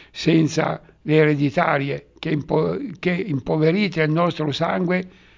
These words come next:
che ci snervate, che ci abbrutite per guadagnare tutti i giorni qualche lira in più.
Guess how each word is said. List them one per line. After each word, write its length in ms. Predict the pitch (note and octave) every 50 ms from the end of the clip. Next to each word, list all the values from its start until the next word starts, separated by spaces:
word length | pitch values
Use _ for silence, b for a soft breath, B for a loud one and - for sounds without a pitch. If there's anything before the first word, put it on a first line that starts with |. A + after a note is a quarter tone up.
| b b b b b b b b b b -
che 160 | G3 F#3+ -
ci 280 | - - G#3 G3+ D#3
snervate, 840 | C#3 C3 C3 D#3 D#3 D#3+ D#3+ D3+ C3+ C3+ D#3 D#3 D#3+ D#3+ - - D#3 D3+
che 140 | D#3 E3
ci 180 | C#3+ - D#3+ F3
abbrutite 1040 | E3 D#3+ D#3 E3 E3 D#3+ D3+ D3+ - - F#3 G3+ G#3 G3 - - D#3+ D#3+ D3 C#3+ b b b b b b b b b _ -
per 160 | - F3+ F3+
guadagnare 640 | F3+ F#3+ F#3+ F3 F#3 F#3 F#3+ G3+ G#3 G#3 G3+ G3+ D3
tutti 260 | - F3 E3 - G3
i 60 | E3+
giorni 420 | C#3 E3+ G3 G3+ F#3+ F3 E3+ D#3+ D3
qualche 400 | - F3 E3+ E3+ D3+ - E3 D#3+
lira 280 | D#3+ F3 E3+ D#3+ D#3+
in 140 | D#3+ D#3 D#3
più. 300 | C#3 D3 D3+ C3+ B2+